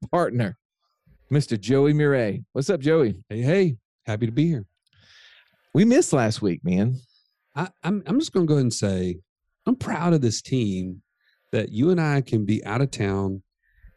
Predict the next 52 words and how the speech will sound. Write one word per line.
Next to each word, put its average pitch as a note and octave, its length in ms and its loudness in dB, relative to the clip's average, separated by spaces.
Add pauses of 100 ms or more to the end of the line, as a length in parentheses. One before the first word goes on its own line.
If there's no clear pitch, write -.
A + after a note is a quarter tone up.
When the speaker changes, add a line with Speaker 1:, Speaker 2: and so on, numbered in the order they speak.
(120)
Speaker 2:
enjoying C3 680 2
some C#3 240 0
of C3 160 -2
this A2+ 200 -2
financial A#2 460 -2
freedom A#2 380 0
that A2 160 0
we D#3 80 0
talk A#2 260 -4
about G2+ 360 -4
all G2+ 120 -2
the C3 100 0
time A2+ 300 0
on A#2 60 4
the A#2+ 60 2
show. F#2+ 380 -4 (680)
And G#2+ 180 0
these C#3 220 2
guys C3 380 -2
step A2 320 -4
up G#2 240 2 (160)
and G2 120 -2
just F#2+ 440 -4 (160)
crush - 760 -2 (680)
an G2+ 100 0
interview G2 420 -4
last - 200 -16
week. - 100 -20 (240)
Thank - 160 0
Speaker 1:
Yeah. D#3+ 60 4
Speaker 2:
y'all. E3 180 -2 (180)
Speaker 1:
Yeah. A#2+ 200 0
Speaker 2:
That F#3 80 2
was A2 100 -6
awesome. A#2+ 300 -14 (120)
Speaker 1:
Yeah, C#3+ 200 2
I - 20 0
was F#2 160 -4
listening C3 360 2
to D3 260 4
it. F3 100 -2 (240)
Super C3+ 540 0
excited C3+ 520 0
to C3 60 0
hear C3 140 2
you C3 160 0
guys B2+ 240 -2
share C#3 340 0
kind C3 180 -2
of A#2+ 60 0
your B2+ 140 2
stories. C#3+ 580 0